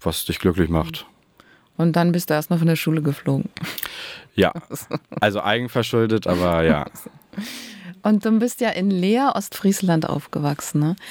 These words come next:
Speaker 2: Vielen muss man oder in Hamburg geboren, aber da dann aufgewachsen.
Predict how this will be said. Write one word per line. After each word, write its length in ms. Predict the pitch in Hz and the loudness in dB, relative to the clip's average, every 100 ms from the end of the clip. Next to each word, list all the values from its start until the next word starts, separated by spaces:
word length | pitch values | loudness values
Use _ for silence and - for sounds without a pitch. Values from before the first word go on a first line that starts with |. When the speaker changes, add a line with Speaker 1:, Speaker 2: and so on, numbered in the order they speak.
| 185 - | -20 -6
Speaker 2:
Vielen 360 | - 226 240 | 0 2 4
muss 200 | 226 220 | 2 0
man 500 | 220 214 208 208 202 - - | 0 2 4 2 0 -4 -6
oder 220 | 170 175 | -2 0
in 120 | 156 175 | 2 2
Hamburg 340 | 202 240 214 | 2 2 0
geboren, 360 | 185 170 214 214 | -2 2 2 2
aber 180 | 170 | 0
da 260 | 170 165 170 | 0 0 0
dann 280 | 165 160 156 | 0 0 0
aufgewachsen. 520 | 160 - 165 156 | -2 -2 -4 -4